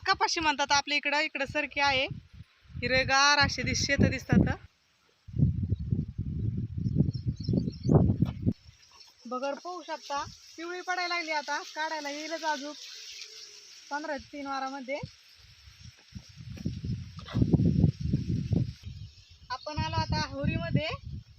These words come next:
इथं भुईमूग पण खूप आहे, पण हे पहिल्यांदा या हवरीचे झाडं पहा तुम्ही, मस्त असे पांढरे फुलं आले तर,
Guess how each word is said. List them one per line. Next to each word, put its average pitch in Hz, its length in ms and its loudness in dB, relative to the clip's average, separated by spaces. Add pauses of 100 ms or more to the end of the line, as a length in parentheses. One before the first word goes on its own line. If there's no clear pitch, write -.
(180)
इथं - 240 -6
भुईमूग 302 300 -6 (100)
पण 349 140 -4
खूप 311 280 -4
आहे, 370 320 -8 (280)
पण 277 120 -8
हे 277 140 -6
पहिल्यांदा 339 500 -2
या 302 140 2
हवरीचे 302 380 -6
झाडं 302 240 -4
पहा 349 240 0
तुम्ही, 302 280 -4 (840)
मस्त 285 200 -6
असे 302 220 0
पांढरे 311 360 0
फुलं 269 260 -2
आले 285 240 6
तर, 285 160 -2